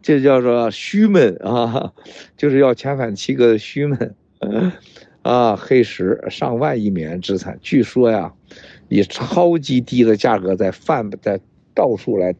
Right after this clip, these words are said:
卖他们所控制的最佳资产，特别是中共国全部拒绝啊。然后这个黑石这个房塌，世界级的是房岛银塌，就是这家银行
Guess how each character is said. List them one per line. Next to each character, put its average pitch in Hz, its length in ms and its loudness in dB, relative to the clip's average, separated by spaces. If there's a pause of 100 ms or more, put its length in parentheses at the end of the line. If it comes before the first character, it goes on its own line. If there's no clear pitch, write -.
卖 123 320 -2
他 101 180 -8
们 101 180 -6
所 76 300 -4 (220)
控 - 240 2
制 - 100 -6
的 95 100 2
最 208 300 2
佳 101 220 -2
资 87 180 -6
产， - 180 -12 (920)
特 165 240 4
别 131 140 6
是 117 160 -4
中 113 180 2
共 110 220 2
国 85 260 -4
全 95 320 -6
部 113 80 0
拒 104 240 -4
绝 73 400 -4
啊。 87 320 -8 (640)
然 104 180 2
后 113 240 4
这 104 140 2
个 101 160 2
黑 120 240 4
石 95 320 -2
这 104 140 -2
个 90 160 0
房 85 360 -6
塌， 92 320 -6 (520)
世 - 280 2
界 127 200 6
级 110 200 0
的 95 160 2
是 87 220 -2
房 92 380 -4
岛 - 260 -4
银 127 380 2
塌， 151 460 -2 (440)
就 160 220 4
是 123 180 0
这 127 240 -2
家 107 220 -2
银 101 200 -12
行 101 540 -10